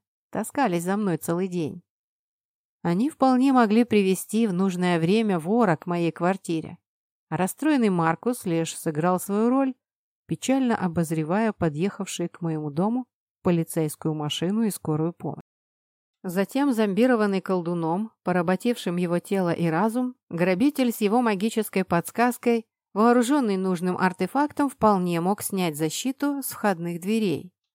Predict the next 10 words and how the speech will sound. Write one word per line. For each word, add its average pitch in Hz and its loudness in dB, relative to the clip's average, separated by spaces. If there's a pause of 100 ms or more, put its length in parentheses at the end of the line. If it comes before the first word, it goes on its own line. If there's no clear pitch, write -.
(300)
после 156 -6
чего 185 -2
отправился 196 -2
выполнять 170 -6
задание 170 -6
господина. 160 -8 (1080)
Найти 170 -2
и 202 2
сжечь 165 -4
фотографию. 160 -6